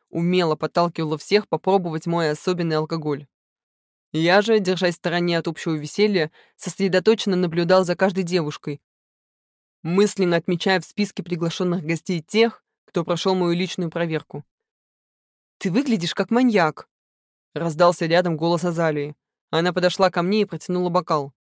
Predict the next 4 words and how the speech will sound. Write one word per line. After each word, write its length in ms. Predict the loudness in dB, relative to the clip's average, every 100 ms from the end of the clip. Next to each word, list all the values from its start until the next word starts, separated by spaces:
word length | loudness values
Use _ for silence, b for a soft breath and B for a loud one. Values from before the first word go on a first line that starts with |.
| _ _ _ _ _ _ _ _ _ -6
Я 220 | -2 2
неохотно 440 | 2 2 0 -2
взял 260 | 0 2 2
его. 320 | 0 -6 -12